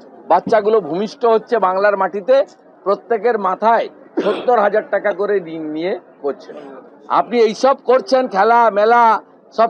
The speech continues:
করুন, এক লাখ দশ কার পকেট কেটে কি করছেন সবাই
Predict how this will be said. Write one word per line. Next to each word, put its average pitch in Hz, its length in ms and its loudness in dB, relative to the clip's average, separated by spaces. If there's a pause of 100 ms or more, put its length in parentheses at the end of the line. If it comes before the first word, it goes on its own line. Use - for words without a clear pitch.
(120)
করুন, 262 280 4 (920)
এক 175 80 -4 (100)
লাখ 233 120 2 (180)
দশ 226 160 4 (160)
কার 226 260 2
পকেট 214 320 -4
কেটে 226 180 -4 (100)
কি 214 80 -14 (100)
করছেন 214 260 -4 (120)
সবাই 165 240 -2